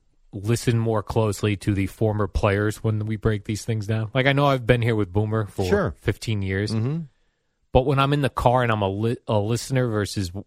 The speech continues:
Speaker 1: working in here,
Speaker 2: Yeah.
Speaker 1: like, I do take what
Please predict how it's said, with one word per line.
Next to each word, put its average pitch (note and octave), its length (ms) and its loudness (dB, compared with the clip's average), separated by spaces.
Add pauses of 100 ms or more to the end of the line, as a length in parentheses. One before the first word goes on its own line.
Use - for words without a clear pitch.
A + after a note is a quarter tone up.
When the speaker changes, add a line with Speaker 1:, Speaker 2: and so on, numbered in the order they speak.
Speaker 1:
working G#2+ 420 -4
in A#2 120 -2
here, B2+ 280 -4
Speaker 2:
Yeah. D#3+ 200 0 (920)
Speaker 1:
like, B2+ 200 0 (120)
I C3 120 4
do D#3+ 480 -2
take C#3+ 360 -4 (180)
what A#2+ 320 -2